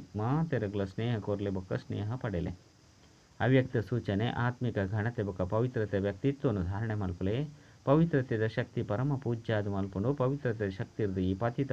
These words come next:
ಪ್ರಪಂಚನ ಪರಿವರ್ತನೆ ಮಲ್ಪರು. ಪವಿತ್ರತೆದ ಶಕ್ತಿ ವಿಕಾರದ ಅಗ್ನಿನ ಪೊತ್ತವನ ಆತ್ಮನು ಶೀತಲಾದ ಮಲ್ಪುಂಡು. ಆತ್ಮನು ಮಸ್ತ್ ಜನ್ಮದ ವಿಕಾರದ ಬಂಧನರ್ದು ಬುಡ್ಪುಂಡು. ಪವಿತ್ರತೆದ ಆಧಾರದ ಮಿತ್ತು ದ್ವಾಪರದು ಈ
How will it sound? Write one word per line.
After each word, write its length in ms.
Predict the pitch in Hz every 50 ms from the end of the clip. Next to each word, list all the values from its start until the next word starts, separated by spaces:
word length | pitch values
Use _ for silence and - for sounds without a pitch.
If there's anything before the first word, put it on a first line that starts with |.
| 98 95
ಪ್ರಪಂಚನ 440 | - 104 - 131 135 135 127 117 101
ಪರಿವರ್ತನೆ 500 | 98 98 95 113 127 127 127 - 113 110
ಮಲ್ಪರು. 420 | 104 104 101 95 98 95 95 104 123 156 170 170 - - - - - - - - - - - - - -
ಪವಿತ್ರತೆದ 600 | - 151 170 185 175 - 143 131 131 123 113 110 110
ಶಕ್ತಿ 380 | - - 123 127 - - 120 113
ವಿಕಾರದ 500 | 104 107 104 - 127 127 139 139 131 117 104
ಅಗ್ನಿನ 420 | 104 104 - - 127 120 117 107 101 90
ಪೊತ್ತವನ 480 | 110 104 98 - - 104 101 98 98 95 90 87 95
ಆತ್ಮನು 400 | 120 120 - 110 101 95 95 92
ಶೀತಲಾದ 540 | 92 - 131 127 - 113 107 98 95 95
ಮಲ್ಪುಂಡು. 440 | 95 92 92 95 90 92 90 95 - - - 110 127
ಆತ್ಮನು 360 | 143 143 - 127 120 110 101
ಮಸ್ತ್ 320 | 98 98 113 - - - 117 104 95
ಜನ್ಮದ 360 | 101 113 131 127 117 98 92
ವಿಕಾರದ 480 | 92 98 95 95 - 123 123 123 117 110
ಬಂಧನರ್ದು 560 | 101 98 101 107 113 117 101 101 98 95 98 95
ಬುಡ್ಪುಂಡು. 480 | 98 95 92 90 90 95 95 98 113 127 147 147 147 - - - - - - -
ಪವಿತ್ರತೆದ 580 | - 147 165 170 170 151 139 123 - 120 110 110 107
ಆಧಾರದ 440 | 110 110 120 117 131 135 139 131 123 120
ಮಿತ್ತು 260 | 110 98 - - 104 95
ದ್ವಾಪರದು 640 | 101 107 113 120 113 - 117 104 104 101 95 98 85 87
ಈ 20 | 107